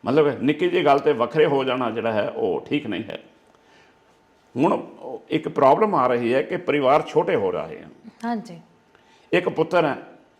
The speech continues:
Speaker 1: ਮਾਂ ਉਸ ਨੂੰ ਪੁੱਤਰ ਹੀ ਨਹੀਂ ਸਮਝਦੀ, ਮਾਂ ਉਸ ਨੂੰ ਕਈ ਪੁੱਤਰ ਸਮਝਦੀ ਹੈ, ਉਸ ਤੋਂ ਸਾਰੇ ਫਾਇਦੇ ਉਠਾਉਣਾ ਚਾਹੁੰਦੀ ਹੈ।
Speaker 2: ਹਮ।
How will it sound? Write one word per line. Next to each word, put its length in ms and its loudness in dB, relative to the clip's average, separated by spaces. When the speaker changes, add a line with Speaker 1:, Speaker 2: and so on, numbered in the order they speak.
Speaker 1:
ਮਾਂ 300 4
ਉਸ 240 -4
ਨੂੰ 500 -4
ਪੁੱਤਰ 300 4
ਹੀ 60 4
ਨਹੀਂ 120 -2
ਸਮਝਦੀ, 400 -2
ਮਾਂ 220 4
ਉਸ 160 0
ਨੂੰ 420 -6
ਕਈ 160 8
ਪੁੱਤਰ 320 0
ਸਮਝਦੀ 460 -4
ਹੈ, 80 -14
ਉਸ 220 6
ਤੋਂ 140 4
ਸਾਰੇ 300 6
ਫਾਇਦੇ 280 6
ਉਠਾਉਣਾ 340 2
ਚਾਹੁੰਦੀ 360 -10
ਹੈ। 60 -20
Speaker 2:
ਹਮ। 160 -6